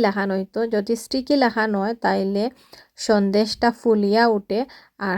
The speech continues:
খাইতেও খুব বেশি মজা লাগে, আর তেলটাও নষ্ট হয় না। আর এই সন্দেশটা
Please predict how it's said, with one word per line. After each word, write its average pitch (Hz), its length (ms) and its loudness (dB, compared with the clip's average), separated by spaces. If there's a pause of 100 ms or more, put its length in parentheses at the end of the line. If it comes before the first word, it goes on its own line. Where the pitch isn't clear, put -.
খাইতেও 208 420 0 (140)
খুব 220 120 0 (100)
বেশি 208 200 -4 (120)
মজা 185 340 0
লাগে, 190 280 -2
আর 190 60 -4 (100)
তেলটাও 202 440 0 (140)
নষ্ট - 260 -4 (120)
হয় 104 180 -8
না। 92 60 -10 (680)
আর 196 80 -2
এই 214 180 -2
সন্দেশটা 226 540 0